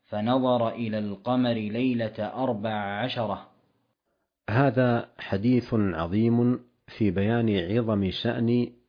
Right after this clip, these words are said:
Speaker 2: هاتين الصلاتين، صلاة العصر وصلاة الفجر،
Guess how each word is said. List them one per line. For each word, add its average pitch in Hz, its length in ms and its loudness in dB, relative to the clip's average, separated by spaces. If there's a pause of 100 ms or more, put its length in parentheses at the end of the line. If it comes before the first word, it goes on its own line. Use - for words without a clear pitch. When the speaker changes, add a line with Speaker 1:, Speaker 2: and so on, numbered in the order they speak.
Speaker 2:
هاتين 98 680 0 (100)
الصلاتين، 90 720 -4 (260)
صلاة 107 440 2
العصر 110 540 -2 (180)
وصلاة 98 680 -2 (140)
الفجر، 90 460 -6